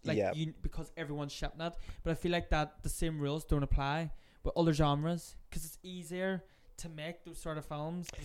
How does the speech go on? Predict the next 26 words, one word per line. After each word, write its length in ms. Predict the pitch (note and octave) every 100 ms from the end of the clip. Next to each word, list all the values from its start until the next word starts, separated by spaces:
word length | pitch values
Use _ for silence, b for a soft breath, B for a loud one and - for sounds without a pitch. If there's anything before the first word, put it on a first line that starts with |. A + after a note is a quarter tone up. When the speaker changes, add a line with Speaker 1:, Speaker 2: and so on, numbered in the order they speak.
| B B
Speaker 2:
It's 140 | A#2
like 160 | D#3+ C#3+
with 180 | D#3
the 60 | -
film 220 | D#3 D#3+
Cold 360 | D3 C#3+ A#2+ G2+
Prey, 300 | B2+ A#2+ G#2
like, 180 | G2 -
I, 200 | A2 A2
it, 240 | G#2+ -
it'd 240 | - A#2 -
been, 240 | C3+ C#3
like, 300 | C#3 B2 - - -
on 200 | B2 B2+ C3+
my, 220 | C3 B2
like, 340 | A#2+ A2+ G#2 -
list 420 | A2+ A2+ A2+ -
to 60 | B2+
watch 280 | G#2+ - -
for 100 | G#2
so 260 | - G#2
long, 200 | G2+ G2+
but 80 | F#2+
I 40 | G2+
was 120 | G2
like, 220 | G#2 -